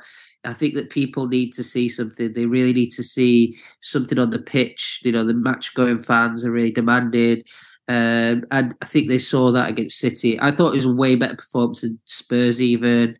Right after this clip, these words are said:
Um, I mean, they played well against Liverpool and Arsenal, but, um, I thought it was the performance of the season, and actually Chelsea were a bit lucky to draw. I know they came back in the last minute, but,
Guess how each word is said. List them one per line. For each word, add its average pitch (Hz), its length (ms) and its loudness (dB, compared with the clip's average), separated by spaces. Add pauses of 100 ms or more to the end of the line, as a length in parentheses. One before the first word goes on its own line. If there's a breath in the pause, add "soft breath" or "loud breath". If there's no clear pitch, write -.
(120)
Um, 113 360 -2
I 123 80 0
mean, 123 180 4
they 120 80 2
played 123 300 0
well 123 140 4
against 120 340 0
Liverpool 123 400 4
and 117 100 2
Arsenal, 123 460 2
but, 117 280 0 (460 loud breath)
um, 117 500 0 (100)
I 127 100 -2
thought 120 320 -4
it - 100 -8
was 117 200 -4
the 117 340 -4
performance 120 480 -4
of - 80 -8
the 117 40 -4
season, 120 480 0
and 113 160 0
actually 117 360 -4
Chelsea 117 400 -2
were 113 60 2
a - 20 -8
bit 120 200 -2
lucky 117 340 0
to 117 120 -6
draw. 120 300 2
I 113 80 2
know 123 180 4
they 117 140 4
came 117 280 0
back 113 220 -2
in - 80 -6
the 117 80 0
last 117 240 0
minute, 117 340 0
but, 117 180 0